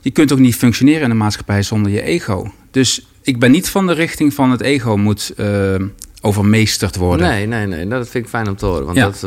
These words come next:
Speaker 2: word ik ook
Speaker 1: Ja.
Speaker 2: een beetje kriegelig van.
Speaker 1: Ja,
Speaker 2: Omdat ik ook
Speaker 1: terecht.
Speaker 2: denk dat het je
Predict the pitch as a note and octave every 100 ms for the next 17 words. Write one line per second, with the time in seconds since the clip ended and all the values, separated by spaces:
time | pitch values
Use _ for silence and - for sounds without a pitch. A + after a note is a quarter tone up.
0 | F2+ G#2+ G#2+ A2 G#2 G2+ G2+ G2 - B2+
1 | A2+ G#2 G#2+ G#2+ B2 - - G3 A#2+ A#2
2 | C#3 C3+ A2+ G#2+ - A2 A2 F#2+ A2+ A2